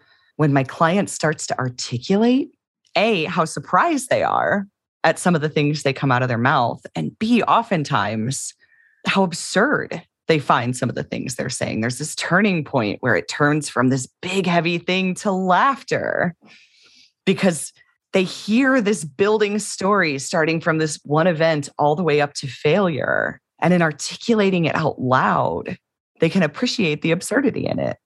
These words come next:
And that's really powerful. So if you're in our Discord server, that's a great place to try this on. Again, trusted friend, family member,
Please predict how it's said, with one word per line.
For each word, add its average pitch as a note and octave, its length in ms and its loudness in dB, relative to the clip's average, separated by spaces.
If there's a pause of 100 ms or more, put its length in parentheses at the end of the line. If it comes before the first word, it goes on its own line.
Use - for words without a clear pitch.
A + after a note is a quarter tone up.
(320)
And D#3+ 220 2
that's E3+ 420 0
really D3 240 2
powerful. - 800 -6 (120)
So C3+ 500 0 (520)
if D3 120 -4
you're C#3+ 100 2
in G3 160 2
our G3+ 140 2
Discord F#3+ 540 0
server, G3 480 0
that's - 260 -6
a C#3+ 40 -6
great D3 240 0
place D3+ 320 -2
to D3+ 60 -6
try D3+ 220 0
this D#3 220 -6
on. D3+ 440 0 (400)
Again, D3 540 2 (120)
trusted C3 400 -2
friend, D3 480 0 (500)
family D3+ 300 2
member, D#3 540 2